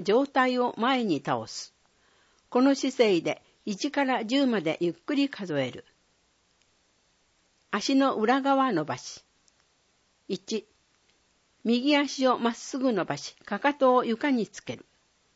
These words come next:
二、つま先を自分の方へ向け、体を前に倒す。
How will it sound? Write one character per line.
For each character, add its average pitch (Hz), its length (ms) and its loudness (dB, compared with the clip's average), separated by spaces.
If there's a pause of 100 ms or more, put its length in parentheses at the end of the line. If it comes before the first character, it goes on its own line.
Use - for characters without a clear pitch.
(880)
二、 226 220 -2 (560)
つ 262 120 -2
ま 269 140 6
先 254 380 -2
を 247 140 2
自 214 160 -2
分 277 280 4
の 277 120 4
方 269 280 2
へ 185 140 2
向 143 160 -2
け、 - 240 -6 (260)
体 262 420 4
を 254 120 4
前 254 260 4
に 220 220 2
倒 127 240 -8
す。 - 260 -16